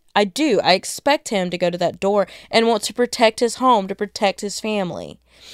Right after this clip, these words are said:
Not that I won't protect him. I'm gonna be right behind him. But it is a different presence that a man is gonna have in a situation like that than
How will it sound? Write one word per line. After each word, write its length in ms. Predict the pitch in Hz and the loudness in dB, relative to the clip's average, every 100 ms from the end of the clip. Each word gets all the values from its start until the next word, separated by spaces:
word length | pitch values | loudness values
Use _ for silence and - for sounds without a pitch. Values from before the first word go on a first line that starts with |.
| - - - | -20 -20 2
Not 300 | 254 277 285 | 6 6 6
that 100 | 320 | 6
I 140 | 262 | 6
won't 400 | 214 196 262 294 | 4 6 4 4
protect 460 | 285 - 185 165 - | -4 -2 -2 -2 -2
him. 160 | 175 - | -4 0
I'm 140 | 240 | 0
gonna 100 | 370 | 4
be 100 | 403 | 4
right 400 | 220 190 175 - | 6 6 6 6
behind 520 | 180 165 196 254 254 | -2 -6 -2 -2 -2
him. 400 | 175 131 90 98 _ _ - - - - | -4 -8 -8 -14 _ _ -20 -20 -20 4
But 200 | 247 247 | 6 8
it 120 | 254 | 6
is 240 | 277 311 370 | 4 0 -2
a 60 | |
different 500 | 240 220 220 220 202 | 0 0 2 -2 -4
presence 520 | - 196 190 190 185 | 0 2 2 -2 -6
that 120 | 190 185 | -4 -2
a 60 | |
man 280 | 180 175 170 | -2 -4 -4
is 120 | 170 | -6
gonna 160 | 170 165 | -8 -6
have 260 | 165 160 | -4 -4
in 80 | 160 | -6
a 60 | 160 | -8
situation 600 | 156 - 151 151 - 160 | -10 -8 -6 -6 -8 -10
like 200 | 147 147 | -10 -8
that 260 | 147 - | -8 -8
than 380 | - 165 165 - | -6 -4 -6 -10